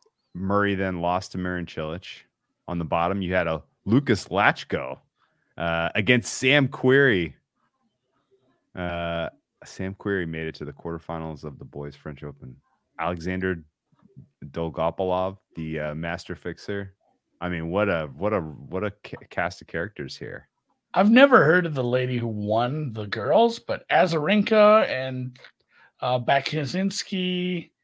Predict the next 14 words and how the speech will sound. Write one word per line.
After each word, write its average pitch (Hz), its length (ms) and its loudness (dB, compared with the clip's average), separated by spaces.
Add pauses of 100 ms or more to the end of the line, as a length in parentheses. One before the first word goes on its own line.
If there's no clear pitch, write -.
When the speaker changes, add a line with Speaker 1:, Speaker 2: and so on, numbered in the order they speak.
(220)
Speaker 1:
<laughs> - 160 -12
Yeah. 92 380 2
Speaker 2:
Eka-, 160 420 0
Ekaterina 185 560 2
Makarova, 180 1160 2
Niklusu, 180 840 -2 (760)
Niklu-, 208 1120 2 (300)
I 127 160 0
can 120 120 -8
never 101 160 -8
say 101 180 -12
that 95 160 -8
one 98 120 -10
right. 101 300 -10